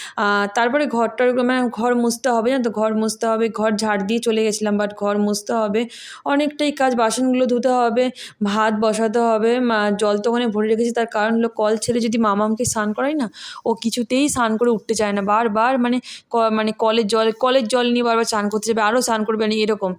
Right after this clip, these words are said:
তাই এক বালতি জল দিয়ে দিয়েছে, "এই এক বালতি জলেই তোমাকে স্নান করতে হবে।" তো এইরকমই। দেখো বিছানা আমার গোছানো কমপ্লিট হয়ে গেছে। কেমন বিছানা গোছাই অবশ্যই জানিও। যদিও বা আমি খুব সুন্দর করে পরিপাটি করে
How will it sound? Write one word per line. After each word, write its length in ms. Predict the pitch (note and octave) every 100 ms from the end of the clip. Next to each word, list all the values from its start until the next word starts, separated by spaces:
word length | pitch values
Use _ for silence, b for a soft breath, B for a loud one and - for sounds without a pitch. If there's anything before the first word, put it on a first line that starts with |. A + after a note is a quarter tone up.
| B B -
তাই 140 | A#3+
এক 220 | A3+ G#3+ G#3+
বালতি 200 | A#3+ B3
জল 240 | A#3 A#3
দিয়ে 120 | C4
দিয়েছে, 180 | C#4 B3+
"এই 200 | A#3 A#3
এক 160 | G#3+ G#3
বালতি 240 | A#3 A#3+
জলেই 240 | A#3 B3
তোমাকে 240 | C#4+ B3+ A3+
স্নান 300 | - G#3+ G3+
করতে 300 | G3 G3 F#3+
হবে।" 240 | F3+ F#3 F#3+ B B -
তো 60 | C#4+
এইরকমই। 480 | C#4+ C4+ B3 B3
দেখো 160 | B3 C4
বিছানা 340 | B3 A#3 B3+
আমার 160 | B3+ B3+
গোছানো 360 | A3 A3 B3 A#3+
কমপ্লিট 420 | A3 G#3+ B3 A3+
হয়ে 260 | A3+ A3+
গেছে। 240 | A3+ A#3 C4
কেমন 500 | - B3 G#3 A3 A3+
বিছানা 320 | A#3 A#3+ B3
গোছাই 320 | A3+ A3 B3+
অবশ্যই 440 | A3+ G3+ G#3 B3 A#3+
জানিও। 380 | A3 G#3 G#3+
যদিও 380 | A3+ G#3+ G#3+ B3+
বা 160 | C4 A#3+
আমি 140 | A#3
খুব 180 | A#3+ A#3+
সুন্দর 420 | - A#3+ A3+ B3
করে 200 | B3 B3+
পরিপাটি 420 | B3+ A3+ A3+ G#3+
করে 200 | A3+ B3